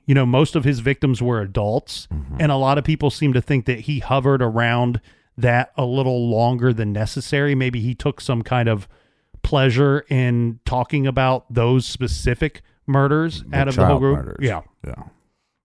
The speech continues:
Speaker 1: So he offered no apologies during the course of this confession. And at Dennis Rader's August eighteenth sentencing, victims' families made their statements,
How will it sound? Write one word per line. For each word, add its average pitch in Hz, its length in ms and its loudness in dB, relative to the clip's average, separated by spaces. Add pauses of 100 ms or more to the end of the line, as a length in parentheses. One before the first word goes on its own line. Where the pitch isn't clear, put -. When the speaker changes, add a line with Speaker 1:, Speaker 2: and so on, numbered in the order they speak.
(120)
Speaker 1:
So 170 260 4
he 220 180 4
offered 175 340 2
no 151 220 4
apologies 127 760 0 (340)
during 135 280 4
the 131 80 0
course 143 360 2
of 113 120 -4
this 113 160 -2
confession. 110 600 -2 (380)
And 139 160 0
at 156 320 2 (420)
Dennis 175 300 0
Rader's 175 380 4
August 160 480 2
eighteenth 196 680 0
sentencing, 113 800 -2 (340)
victims' 185 460 0
families 165 500 0
made 127 360 0
their 175 220 2
statements, 95 600 -8